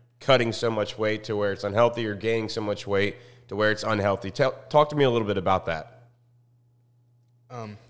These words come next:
Speaker 2: well, everybody, now everybody has to take a hydration test for every season.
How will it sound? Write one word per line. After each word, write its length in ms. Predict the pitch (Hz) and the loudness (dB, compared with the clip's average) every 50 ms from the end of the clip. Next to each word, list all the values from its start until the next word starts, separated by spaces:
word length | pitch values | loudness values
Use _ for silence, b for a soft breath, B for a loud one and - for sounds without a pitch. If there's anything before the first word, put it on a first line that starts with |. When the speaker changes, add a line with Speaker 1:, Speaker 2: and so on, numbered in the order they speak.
| - - | -20 -14
Speaker 2:
well, 480 | 113 120 120 117 117 110 - - - - - _ _ _ _ _ _ _ _ _ _ _ _ _ _ _ _ _ _ - | -8 -4 -4 -2 -2 -4 -6 -10 -18 -20 -20 _ _ _ _ _ _ _ _ _ _ _ _ _ _ _ _ _ _ -8
everybody, 400 | 131 143 151 156 143 135 131 127 113 104 107 | -4 -2 0 2 0 0 -2 -6 -10 -12 -10
now 400 | 120 131 143 156 156 147 139 127 | -8 -6 -4 -4 -4 -4 -4 -4
everybody 280 | 127 123 113 113 113 | -6 -6 -8 -10 -10
has 200 | 117 110 110 - - | -10 -12 -14 -14 -14
to 60 | - | -14
take 160 | 123 113 104 | -14 -12 -12
a 40 | 110 | -12
hydration 500 | 117 101 104 110 117 117 113 - 104 104 | -12 -10 -8 -4 -4 -4 -4 -6 -10 -12
test 420 | - 117 107 104 104 - - - - _ _ _ _ _ _ _ _ _ | -8 -8 -8 -8 -8 -12 -16 -20 -20 _ _ _ _ _ _ _ _ _
for 360 | 120 117 117 113 110 104 101 - | -12 -10 -8 -8 -8 -8 -8 -8
every 240 | 110 117 120 120 117 | -8 -8 -8 -8 -8
season. 460 | - 120 113 110 107 101 101 95 | -10 -12 -12 -12 -12 -14 -16 -16